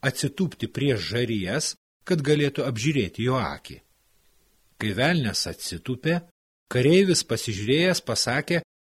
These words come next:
kad akyje yra didelis karštis. Norint jį pašalinti, reikia parnešti iš Maskvos metalinę lazdelę, o iš Peterburgo stiprių virvių. Velnias prižada parnešti, kad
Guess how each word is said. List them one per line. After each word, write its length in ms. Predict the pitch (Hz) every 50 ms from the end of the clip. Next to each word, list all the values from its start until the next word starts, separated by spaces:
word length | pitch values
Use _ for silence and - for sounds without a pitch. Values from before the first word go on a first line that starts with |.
| _ -
kad 220 | - 139 135 -
akyje 460 | 139 120 - - 120 120 135 160 196 - - 160
yra 160 | 156 156 170 165
didelis 520 | 131 107 123 139 135 139 127 131 127 -
karštis. 640 | - - 107 92 78 - - - - - - - - - _ _ _ _ _ _ _ _ _ _ _ _ _ _ _ -
Norint 460 | - 131 165 196 190 160 135 117 104 -
jį 140 | 139 156 143 -
pašalinti, 840 | - 80 - - - 160 196 233 233 226 226 208 - - 196 190 196 - _ _ _ _ - 107
reikia 400 | 117 165 226 254 - - 160 139
parnešti 680 | - 120 117 113 113 143 175 208 196 - - - 123 110
iš 140 | - -
Maskvos 720 | 110 101 90 87 - - - 117 135 175 196 202 - -
metalinę 640 | 123 131 139 135 - - 127 117 120 143 170 170 160 151
lazdelę, 680 | 147 147 143 127 101 101 113 95 82 76 73 69 - - _ _ _ _ _ _ _ -
o 120 | 151 170 165
iš 180 | 143 - - -
Peterburgo 840 | - 101 - - 101 101 104 117 147 220 269 254 226 151 113 80 - - _ _ _ _ -
stiprių 520 | - - - - 139 - - 127 170 214 214
virvių. 560 | 156 117 117 113 107 104 90 85 82 82 82 - _ _ _ _ _ _ _ _ _ _ _ _ _ _ -
Velnias 520 | 62 69 82 95 113 131 143 147 156 -
prižada 500 | - - 101 117 127 113 147 139 127 131
parnešti, 680 | 127 - 123 113 117 127 127 117 98 - - - 80 - _ _ _ _ _ _ _ -
kad 120 | - 113